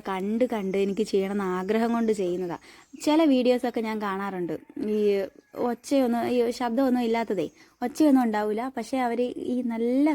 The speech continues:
കൈകളും ഉണ്ടാവും. പിന്നെ ഇതുപോലെ കുറേ, കുറേ എന്തൊക്കെയോ സാധനങ്ങളുണ്ടാവും. പ്ലക്കർ പോലത്തെ സംഭവം കൊണ്ട് അവരത് പറിച്ച് ഒന്നിൻ്റെ മേലെ ഒന്ന്, ഒന്നിൻ്റെ മേലെ ഒന്ന്, ഒന്ന് അങ്ങനെ ഒട്ടിക്കുന്ന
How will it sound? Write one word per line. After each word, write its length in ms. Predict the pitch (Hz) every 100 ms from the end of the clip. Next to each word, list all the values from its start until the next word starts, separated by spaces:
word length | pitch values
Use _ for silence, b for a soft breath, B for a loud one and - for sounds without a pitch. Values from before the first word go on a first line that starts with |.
| 277
കൈകളും 380 | 214 220 262 262
ഉണ്ടാവും. 340 | 214 190 233 254
പിന്നെ 160 | 220 226
ഇതുപോലെ 260 | 220 226 233
കുറേ, 280 | 233 233 254 294 294 B B B -
കുറേ 140 | 302 302
എന്തൊക്കെയോ 360 | 226 262 277 285
സാധനങ്ങളുണ്ടാവും. 720 | 285 220 196 208 196 180 170 - -
പ്ലക്കർ 300 | 214 - 262 262
പോലത്തെ 240 | 226 233 226
സംഭവം 280 | 214 220
കൊണ്ട് 160 | 220 214
അവരത് 320 | 202 214 214 214
പറിച്ച് 360 | 196 185 262 294 B B B -
ഒന്നിൻ്റെ 300 | 202 214 220 208
മേലെ 160 | 196 196
ഒന്ന്, 200 | 196 196 190
ഒന്നിൻ്റെ 260 | 190 208 208
മേലെ 180 | 196 196 202
ഒന്ന്, 180 | 190 196 202
ഒന്ന് 220 | 202 196 208
അങ്ങനെ 300 | 240 247 247
ഒട്ടിക്കുന്ന 380 | 208 - 202 202